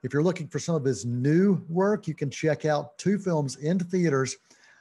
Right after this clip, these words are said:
uh, right now. Those films, Jungle Cruise, old. Uh, you can also check out, uh, Army of the Dead, uh, Zack Snyder film, and, um, in the not too distant future, you'll be able to see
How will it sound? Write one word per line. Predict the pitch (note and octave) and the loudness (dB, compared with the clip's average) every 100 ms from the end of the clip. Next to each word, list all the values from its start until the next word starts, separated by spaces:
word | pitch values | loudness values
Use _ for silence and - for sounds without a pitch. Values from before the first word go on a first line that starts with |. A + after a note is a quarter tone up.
| - | -4
uh, | C3+ | -2
right | C#3 C#3+ | 0 0
now. | C3+ F#3+ E3+ A#2+ | 0 2 2 0
Those | B2+ C3+ | -2 -2
films, | - D#3 C#3 A2 - _ _ _ _ _ - | -2 -2 -2 -6 -14 _ _ _ _ _ -6
Jungle | C#3+ F3 G3 | -2 0 0
Cruise, | - A#2 G#2+ - - _ _ _ - | 0 -4 -4 -12 -16 _ _ _ 0
old. | D#3 E3 G#2+ G2 _ - _ B2+ | 4 4 0 -8 _ -20 _ -8
Uh, | |
you | B2 | -6
can | B2+ | -2
also | B2+ C3+ - B2 | 0 0 0 -4
check | - D3 B2+ C3+ | -2 -2 -2 0
out, | B2 A#2+ - - _ | -2 -2 -8 -20 _
uh, | B2+ - | -12 -4
Army | D3 D3 C#3+ | -2 0 -2
of | A2 | -6
the | A2 | -10
Dead, | G2 C3+ C3 B2+ B2+ A#2+ - - - | -4 0 2 2 2 -4 -14 -20 -12
uh, | A#2 A#2+ | -10 -8
Zack | A#2 B2 A#2+ | -8 -8 -10
Snyder | - B2+ A#2+ A#2 | -6 -4 -2 -4
film, | - A#2+ A#2 A2+ | -6 -6 -4 -4
and, | A2 G#2+ A2+ | -6 -10 -14
um, | A#2 A#2+ - - - - | -14 -16 -18 -20 -20 -14
in | B2 | -8
the | |
not | B2+ C#3+ - | -6 -6 -8
too | - F3+ | -6 -2
distant | C#3+ C3 C3 A2 | -2 -2 -4 -4
future, | C#3 B2+ B2+ | -4 -2 -4
you'll | A#2 A#2 | -2 -2
be | B2+ | -2
able | A#2+ | -2
to | A#2 | -4
see | - C3+ B2+ | -4 -4 -4